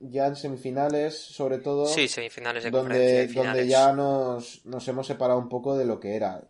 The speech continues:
Speaker 1: Ambos tenemos
Speaker 2: Hmm.
Speaker 1: equipos de Los Ángeles que creo que era la, lo, es más, la, la final de conferencia del oeste han sido las mismas. Y quitando,
Speaker 2: Sí.
Speaker 1: quitando que yo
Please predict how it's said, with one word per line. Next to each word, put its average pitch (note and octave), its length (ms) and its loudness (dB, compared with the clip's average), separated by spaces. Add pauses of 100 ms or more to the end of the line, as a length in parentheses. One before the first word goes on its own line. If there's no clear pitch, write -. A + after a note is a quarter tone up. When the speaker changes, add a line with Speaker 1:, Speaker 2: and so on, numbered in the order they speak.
Speaker 1:
Ambos C#3+ 380 -2
tenemos C3+ 320 -2
Speaker 2:
Hmm. - 40 0
Speaker 1:
equipos C3+ 380 -4
de B2+ 120 -2
Los B2+ 180 -2
Ángeles C3+ 460 -4
que A2 160 -8
creo A#2+ 220 -2
que B2+ 100 -2
era A#2 180 4
la, A2 260 0
lo, A2+ 640 -4 (560)
es A#2+ 140 -2
más, B2 220 0
la, A2 280 0
la A#2 100 -2
final B2+ 260 -2
de C3 80 -2
conferencia B2+ 420 -4
del A#2+ 100 2
oeste B2+ 180 -2
han A#2+ 80 -4
sido A#2+ 160 -2
las A2+ 180 0
mismas. C3+ 540 -8 (480)
Y C#3 180 -2
quitando, B2+ 460 2
Speaker 2:
Sí. C3+ 80 -8
Speaker 1:
quitando B2 400 -2
que C3 100 -2
yo B2 280 -2